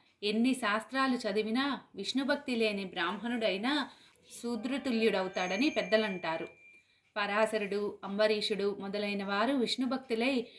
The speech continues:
విష్ణుపదము పొంది తరించారు. ఇహపర సుఖాలిచ్చి భక్తులను ఆదుకునేవాడు విష్ణు ఒక్కడే. స్థావర జంగమాత్మకమైన ప్రకృతికంతకు విష్ణువే దిక్కు. అన్ని జీవులకు ఆత్మ శ్రీ మహావిష్ణువే.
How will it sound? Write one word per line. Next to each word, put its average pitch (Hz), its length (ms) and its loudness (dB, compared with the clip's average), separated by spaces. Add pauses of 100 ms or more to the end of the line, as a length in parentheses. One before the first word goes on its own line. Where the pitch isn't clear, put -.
(160)
విష్ణుపదము 240 560 0
పొంది 208 380 -2
తరించారు. 190 640 -2 (280)
ఇహపర 294 460 2
సుఖాలిచ్చి 226 720 0
భక్తులను 254 560 0
ఆదుకునేవాడు 196 800 0
విష్ణు 254 520 -2
ఒక్కడే. 185 460 -2 (560)
స్థావర 254 420 4
జంగమాత్మకమైన 240 1120 0
ప్రకృతికంతకు 226 1200 -2 (260)
విష్ణువే 240 440 0
దిక్కు. 202 420 -4 (300)
అన్ని 233 300 2
జీవులకు 254 680 0 (100)
ఆత్మ 202 500 2 (300)
శ్రీ 226 180 2
మహావిష్ణువే. 208 800 0